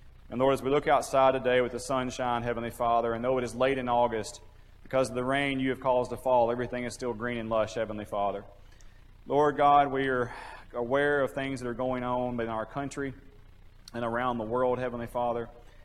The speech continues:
And people are struggling in various ways, Heavenly Father. The virus right now is, is very strong. And we know, Lord, that you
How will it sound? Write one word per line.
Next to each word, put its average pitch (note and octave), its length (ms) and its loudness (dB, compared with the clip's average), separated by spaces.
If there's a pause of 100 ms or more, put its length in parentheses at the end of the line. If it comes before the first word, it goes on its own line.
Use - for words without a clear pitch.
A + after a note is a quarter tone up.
(380)
And A2 120 -8
people D3 300 -2
are B2 60 -2
struggling C#3 420 -2
in A#2+ 140 -6
various B2+ 360 -2
ways, B2 380 -2
Heavenly A#2 280 -6
Father. A2 360 -4
The G#2+ 120 -8
virus C3 540 0
right A#2+ 240 -4
now A#2+ 340 -4
is, G#2 220 -6 (440)
is G#2+ 100 -10
very A#2 240 -2
strong. B2+ 580 -2 (640)
And A#2 140 -6
we A#2+ 80 -2
know, C#3 280 2
Lord, C3+ 440 2
that A2 240 0 (560)
you D3+ 520 2